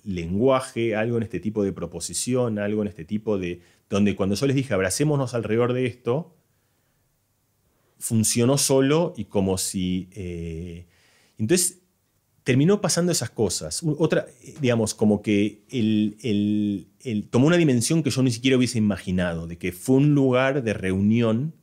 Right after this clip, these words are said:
fue un lugar de compartir cosas, fue un lugar de pensar en, en proyectos nuestros,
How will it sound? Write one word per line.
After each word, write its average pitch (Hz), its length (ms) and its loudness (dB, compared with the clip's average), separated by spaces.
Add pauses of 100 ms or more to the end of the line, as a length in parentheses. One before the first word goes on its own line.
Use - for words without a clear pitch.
(1120)
fue - 180 2
un 123 80 6
lugar 120 340 4
de 120 240 0
compartir 95 720 0
cosas, 117 720 -2 (480)
fue 120 180 2
un 123 80 6
lugar 127 560 4
de 101 160 0
pensar 101 840 0
en, 92 680 -4
en 87 500 -8
proyectos 87 480 -6
nuestros, - 760 -4